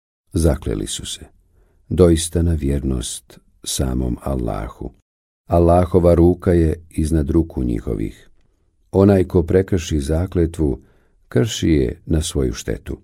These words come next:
A ko ispuni ono na što se obavezao Allahu, on će mu dati veliku nagradu.” Ubrzo nakon toga, Allahov poslanik je saznao da je vijest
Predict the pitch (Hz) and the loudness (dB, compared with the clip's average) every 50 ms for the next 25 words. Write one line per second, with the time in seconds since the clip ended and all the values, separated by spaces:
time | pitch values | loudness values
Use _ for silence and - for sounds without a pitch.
0 | _ _ _ _ _ _ _ _ _ _ _ _ _ _ _ _ _ _ - 85 | _ _ _ _ _ _ _ _ _ _ _ _ _ _ _ _ _ _ -4 -4
1 | 82 - - 135 127 139 143 - - - 98 80 71 67 67 73 80 85 82 73 | 0 4 4 6 6 4 2 0 0 0 2 2 2 2 2 2 2 2 2 2
2 | 67 - - _ _ - - 76 69 71 - - - 80 - - 73 67 64 67 | 0 -4 -6 _ _ -8 -4 -4 -4 -4 -4 -6 -8 -8 -6 -4 -4 -4 -2 -2
3 | 67 64 67 69 76 82 85 87 78 64 58 - - 65 64 62 60 62 64 64 | -2 -2 -2 -2 -2 -2 -2 -4 -4 -6 -6 -8 -8 -6 -6 -4 -4 -4 -4 -4
4 | 62 - - - 60 - - _ _ _ _ _ _ _ _ _ _ _ _ - | -6 -8 -8 -8 -8 -8 -10 _ _ _ _ _ _ _ _ _ _ _ _ 2
5 | 110 120 123 117 110 - 85 71 64 58 58 67 76 73 - - 69 60 53 55 | 4 4 4 2 0 0 -2 0 -2 -2 -2 -2 -2 -4 -4 -4 -6 -6 -6 -8
6 | - _ _ _ _ _ _ _ - 71 71 73 80 87 82 80 78 - - - | -14 _ _ _ _ _ _ _ -4 -2 0 2 2 2 0 -2 -4 -4 -4 -4
7 | - 64 62 65 - _ _ _ _ - - 65 57 52 57 - - - - - | -4 -4 -4 -6 -10 _ _ _ _ -4 -2 -2 -2 -2 -6 -8 -10 -12 -14 -14
8 | - - - _ _ _ _ _ _ _ _ _ _ _ _ - 123 143 135 120 | -16 -20 -20 _ _ _ _ _ _ _ _ _ _ _ _ 4 4 6 6 4
9 | 78 - 64 58 57 57 - - 60 58 - 90 101 101 104 90 71 - - - | 2 2 0 -2 -2 -4 -4 -6 -4 -2 0 0 2 2 2 2 0 0 -4 -10
10 | _ _ _ _ _ _ - - 67 64 64 67 65 - - 64 - - 65 62 | _ _ _ _ _ _ -4 -2 0 0 0 -2 -4 -4 -6 -8 -6 -8 -8 -8
11 | - - 71 76 78 76 69 65 - - 57 - - 76 78 78 80 80 76 69 | -6 -4 -2 0 0 0 -2 -2 -6 -10 -8 -4 -2 -2 0 0 0 0 0 -2
12 | 58 57 - _ _ _ _ - - 78 67 64 60 60 73 85 87 82 78 - | -4 -6 -8 _ _ _ _ -6 -2 0 0 0 0 0 0 0 0 0 0 -2
13 | - - _ - - | -8 -14 _ -20 -20